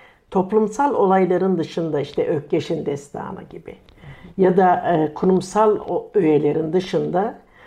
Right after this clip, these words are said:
e, işçi, e, hareketlerinin dışında Senur Sezer'de olduğu gibi kadınların kendi yaşamlarına ilişkin bir şey yok. Yani ne kocaları görünüyor, ne sevgilileri görünüyor,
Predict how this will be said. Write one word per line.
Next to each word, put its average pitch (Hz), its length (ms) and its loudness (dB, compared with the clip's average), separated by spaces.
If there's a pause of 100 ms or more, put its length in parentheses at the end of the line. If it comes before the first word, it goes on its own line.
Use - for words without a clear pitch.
(140)
e, 175 320 2
işçi, 190 680 2 (340)
e, 165 200 0
hareketlerinin 160 840 -2
dışında 160 400 -2
Senur 147 340 -4
Sezer'de 151 540 -4
olduğu 165 280 -2
gibi 196 360 -2 (680)
kadınların 269 540 0
kendi 208 380 -2
yaşamlarına 190 600 2
ilişkin 196 500 0
bir 160 40 -4
şey 185 280 2
yok. - 440 -6 (1120)
Yani 190 380 4 (380)
ne 240 180 4
kocaları 233 500 4
görünüyor, 220 640 6
ne 214 120 6
sevgilileri 208 720 4
görünüyor, 208 500 4